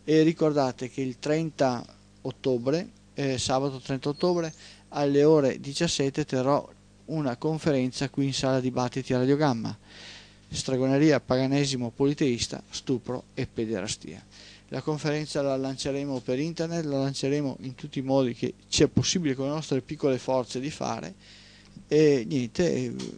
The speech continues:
vedete voi, insomma, io spero che siano molte persone che vengano a discutere di questo tema, che è un tema fondamentale per il paganesimo.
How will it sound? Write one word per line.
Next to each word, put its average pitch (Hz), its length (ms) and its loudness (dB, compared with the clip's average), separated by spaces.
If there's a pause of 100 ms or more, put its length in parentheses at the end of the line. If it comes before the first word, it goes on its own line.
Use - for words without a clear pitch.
(100)
vedete 139 400 6
voi, 123 200 6
insomma, 113 300 -4
io 135 340 -4
spero 135 460 6
che - 280 0
siano 139 300 0
molte 147 320 4
persone 131 480 0
che 120 140 0
vengano 123 580 0 (280)
a 127 240 2
discutere 135 560 2
di 120 100 2
questo 131 280 0
tema, 147 300 2
che - 120 -2
è - 20 6
un 131 100 0
tema 135 260 4
fondamentale 131 840 2
per 123 120 -2
il 117 60 -4
paganesimo. 110 640 -4